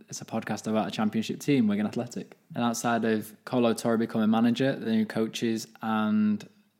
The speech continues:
possibly talking about the mid-season training camp they're out in Turkey at the moment, there's nothing really to talk about with the first team. So in this episode anyway, I wanted to talk about a loan report. I wanted to go through the players that we know we have out on loan,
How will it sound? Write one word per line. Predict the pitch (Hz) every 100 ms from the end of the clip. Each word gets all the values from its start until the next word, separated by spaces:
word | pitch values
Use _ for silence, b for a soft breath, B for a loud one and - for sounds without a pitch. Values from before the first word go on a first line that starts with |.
| _
possibly | 117 - 117
talking | 110 113 107 113
about | 107 110 110 - b b b _
the | 123 117
mid-season | 113 117 - 113 117 110
training | - 120 120
camp | 113 117
they're | 113
out | 110
in | 104
Turkey | 107 110 107 117
at |
the | 104
moment, | 110 113 123 -
there's | 104
nothing | 139 135 110
really | 107 107
to | -
talk | 113 127
about | 127 101
with | 101
the |
first | - 104 98 -
team. | 90 104 b b b b
So | - 127 123 - - _ _ _ _ -
in | 131
this | 131
episode | 151 143 - 143
anyway, | 120 117 110
I | 104
wanted | 104 117 113
to |
talk | - 131 147
about | 135
a |
loan | 107 110 113
report. | 110 104 98 -
I |
wanted | 104 110
to | -
go | 113 110
through | -
the | 107
players | 98 120 120 113
that | 117 110 - b b b _
we | 113 113
know | 110
we | 107
have | 107
out | 110
on | 95 104
loan, | 101 104 110